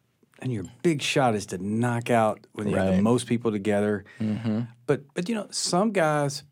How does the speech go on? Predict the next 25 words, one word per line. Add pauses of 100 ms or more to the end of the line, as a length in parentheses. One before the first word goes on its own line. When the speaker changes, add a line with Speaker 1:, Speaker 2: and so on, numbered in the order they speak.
(160)
Speaker 1:
pastor (300)
in
order
to
preach. (180)
Speaker 2:
Yes.
Speaker 1:
Some
guys
preach (800)
in
order
to
pastor. (260)
Speaker 2:
Yes.
Speaker 1:
And
I'm
not (120)
trying
to
weigh
one
against
the
other,
Speaker 2:
Mm-hmm.